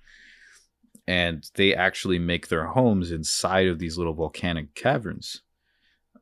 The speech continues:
um, where they're safe from predators and where they can just, like, slide down them into, right into the water like it's a fucking Great Wolf Lodge. Like, they'll just,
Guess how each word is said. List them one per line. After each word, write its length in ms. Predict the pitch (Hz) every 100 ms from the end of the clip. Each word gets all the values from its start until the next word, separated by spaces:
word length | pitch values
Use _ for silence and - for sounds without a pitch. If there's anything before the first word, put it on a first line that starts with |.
| _
um, 580 | - 85 80 - - - _ _ _ _ _ _ _ _
where 180 | 98 92
they're 120 | 85
safe 300 | - 95 90
from 120 | -
predators 760 | 80 120 120 85 80 80 - - _ _ _ _ _
and 200 | 104 101
where 100 | 95
they 120 | 92
can 200 | 90 87
just, 260 | 80 82 -
like, 320 | 82 - - _ _ _
slide 580 | - - - 95 92 85
down 300 | 87 95 95
them 220 | 78 76
into, 280 | 76 - -
right 200 | 87 87
into 180 | 85 -
the 80 | 80
water 360 | 76 80 78
like 180 | 76 76
it's 100 | -
a 60 | 80
fucking 420 | - 80 - 71 - -
Great 240 | - 80 -
Wolf 220 | 80 -
Lodge. 300 | - - -
Like, 120 | -
they'll 100 | -
just, 240 | - -